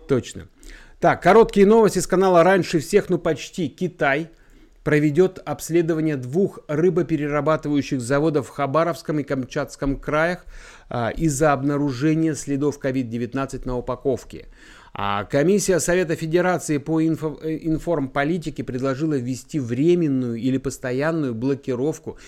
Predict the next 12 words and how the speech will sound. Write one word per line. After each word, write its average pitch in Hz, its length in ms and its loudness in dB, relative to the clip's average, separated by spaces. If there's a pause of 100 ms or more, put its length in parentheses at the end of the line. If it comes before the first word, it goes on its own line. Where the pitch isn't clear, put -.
(140)
зарубежных 120 720 0
интернет-платформ 120 1000 -6 (300)
за, 110 240 -4
э, 127 500 -4
за 131 160 -2
призывы 139 580 -2
к - 80 -12
массовым 135 640 -4
акциям, 110 500 -10
а 101 80 -10
также 135 320 -4
предлагает 120 640 -4